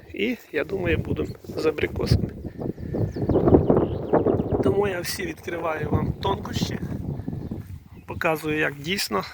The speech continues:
треба працювати, е, з такими плодовими, як абрикос. Ми ще сьогодні ще й будемо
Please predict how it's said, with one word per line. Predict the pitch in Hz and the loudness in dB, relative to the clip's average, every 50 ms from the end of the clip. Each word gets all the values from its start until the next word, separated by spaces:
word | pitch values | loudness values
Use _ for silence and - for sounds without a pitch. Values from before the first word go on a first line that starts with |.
| - - - - - - - - - - - - _ | -14 -18 -20 -20 -20 -20 -20 -20 -20 -20 -20 -16 _
треба | - 156 143 143 - - - - - - - - - - - - - - - - - - - - - _ _ _ _ _ _ | 2 2 2 2 2 -4 -8 -8 -14 -18 -20 -20 -20 -20 -20 -20 -20 -20 -20 -20 -20 -20 -20 -20 -20 _ _ _ _ _ _
працювати, | - 170 156 - - 160 156 156 151 - - - 139 - - - - - - - - - - - - - - - - - - - - - - - - | 2 2 2 2 0 2 4 4 2 2 0 -6 -8 -8 -10 -14 -20 -20 -20 -20 -20 -20 -20 -20 -20 -20 -20 -20 -20 -20 -20 -20 -20 -20 -10 -2 2
е, | 160 165 160 156 160 170 170 170 147 | 2 4 4 4 4 2 2 2 0
з | 143 - | -2 0
такими | - 160 - 165 151 143 | 0 0 0 2 0 0
плодовими, | 143 - 160 156 151 160 151 147 147 147 | -2 -2 -4 -2 0 0 0 0 0 -2
як | 151 147 - 170 | -2 -2 -2 -2
абрикос. | 160 - 160 - - 233 247 - - - - - - - - - - - - | -2 -2 0 0 0 0 0 -2 -4 -6 -6 -6 -6 -2 -2 -2 -2 -4 -4
Ми | - 170 170 - - | -2 0 0 0 0
ще | - 175 160 | -2 -4 -4
сьогодні | - - 165 160 156 - - | 0 2 2 4 4 2 -2
ще | - - 160 | -2 -2 -2
й | |
будемо | - - 165 156 156 147 | -2 -2 -2 -2 -2 -2